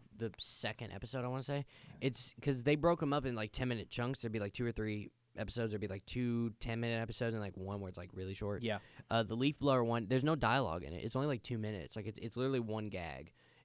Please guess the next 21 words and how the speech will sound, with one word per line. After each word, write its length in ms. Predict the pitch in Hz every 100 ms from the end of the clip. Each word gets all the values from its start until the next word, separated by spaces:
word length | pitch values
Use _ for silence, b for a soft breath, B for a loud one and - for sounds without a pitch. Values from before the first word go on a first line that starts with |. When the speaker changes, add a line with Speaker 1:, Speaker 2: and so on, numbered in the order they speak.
| -
Speaker 1:
And, 260 | 117 113
<laughs> 0 |
um, 420 | 113 110 107 107 92 - _ _ -
pretty 180 | - 127
much, 260 | 98 80 -
it's, 100 | -
like, 140 | 95
one 400 | 107 107 92 85 - _ _
concept 500 | - 98 101 98 -
piece. 240 | - 78 - B B B -
It's, 200 | 120 107 -
uh, 300 | 113 107 104 85 - _ _ _
there's 120 | 135 123
a 40 |
bunch 160 | 135 110
of 60 |
sand 340 | - 113 120 117
piles 360 | 123 120 123
in 60 | 117
Squidward's 400 | - 120 110 104
yard. 480 | 95 104 110 117